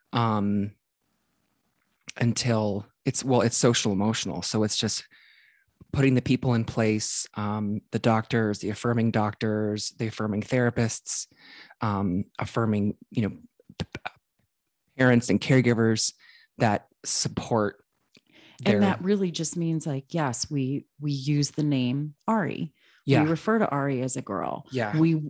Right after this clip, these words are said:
Speaker 2: we would never, you know, you, you, that's what you mean by affirming, because there's nothing else really. It's not like you're affirming medical care. You're just setting things up for, hey, it's gonna be a couple years from now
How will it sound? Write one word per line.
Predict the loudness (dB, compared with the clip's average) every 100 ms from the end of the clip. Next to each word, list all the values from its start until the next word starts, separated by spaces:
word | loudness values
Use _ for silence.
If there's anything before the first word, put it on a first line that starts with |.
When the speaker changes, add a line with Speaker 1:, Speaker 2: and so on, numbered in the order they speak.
| -6
Speaker 2:
we | -2
would | 0 2
never, | 2 0 0 0 -2 -2 -6
you | -2 0
know, | 0 -4
you, | -6 -4
you, | -4 -4 0
that's | 2 2 0
what | -4
you | 0
mean | 0
by | 0
affirming, | -2 -4 -4 -4 -4
because | -6 -4 -4
there's | -2 -2
nothing | -2 0 0
else | 0 0
really. | -2 -2 -2 -6 -8
It's | -6 -2
not | 0
like | 0 -2
you're | -2
affirming | -4 -2 -2 0
medical | 0 -2 -2 -6
care. | -4 -4 -6 -8 -18 0
You're | 2 4
just | 2 0
setting | 2 2 2
things | 2 0 0
up | 0 -4 -6
for, | -8 -4 -4 -4 -8 _ _ _
hey, | -2 0
it's | 0 -2
gonna | 0
be | 2 0
a |
couple | -2 -4 -2
years | -2 -2 -2 -2
from | -4 -6
now | -4 -6 -6 -8